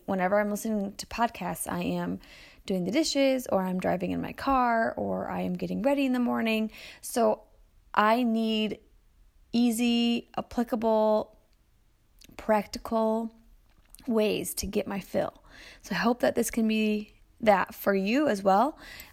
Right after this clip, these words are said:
um, and that you get something out of it in return. So like I said, welcome to my new blog post. I mean, <laughs> welcome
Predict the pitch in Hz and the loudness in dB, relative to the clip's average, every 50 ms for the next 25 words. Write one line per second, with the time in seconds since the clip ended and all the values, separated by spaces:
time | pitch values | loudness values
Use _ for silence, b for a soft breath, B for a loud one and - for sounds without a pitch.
0 | B - - 220 220 214 208 208 202 208 208 208 220 - - - - - - - | B -2 0 2 2 2 2 0 0 -2 -2 -4 -6 -10 -18 -20 -20 -20 -20 -20
1 | - - - - - - - - - - - - - - - 226 220 220 214 214 | -20 -20 -20 -20 -20 -20 -20 -20 -20 -20 -20 -20 -10 -4 -2 0 2 2 2 2
2 | 214 214 220 - 233 226 277 269 - 302 277 277 294 302 302 302 302 302 311 311 | 2 0 2 0 2 0 0 0 0 0 0 2 2 2 0 0 0 0 2 0
3 | 320 - - - - - 277 302 320 302 - 214 185 - 202 190 B B B B | 0 0 -4 -6 0 2 2 4 2 2 0 -2 -2 -2 -2 -6 B B B B
4 | B B B - - - 233 226 214 214 214 220 - - - 240 262 - 311 294 | B B B -6 0 4 6 6 8 8 6 4 4 2 2 2 4 4 4 2
5 | - - 240 233 226 226 220 214 196 196 202 208 220 233 233 - 269 269 269 277 | 4 4 4 6 6 4 2 0 -2 2 4 6 6 4 4 2 2 2 4 2
6 | 277 285 - - - 220 208 202 196 196 196 - - 202 185 185 185 185 180 - | 2 0 -2 -4 -2 0 2 2 2 2 2 0 0 -2 0 0 0 -2 -2 -2
7 | - 196 202 214 254 277 285 262 285 - 233 226 226 226 226 - 240 226 226 226 | -2 0 2 4 4 4 2 2 2 2 4 4 4 2 0 -2 0 0 0 0
8 | 240 - - - - - - 190 190 202 196 185 180 175 - 165 - - - - | -4 -6 -10 -16 -18 -6 -2 2 2 2 2 2 0 -2 -2 -2 -2 -2 -4 -6
9 | - _ - - - - - - - - - - - 208 226 262 254 294 285 285 | -12 _ -20 -18 -16 -16 -14 -16 -16 -18 -20 -6 -2 0 0 0 2 4 4 6
10 | 277 285 285 | 6 4 4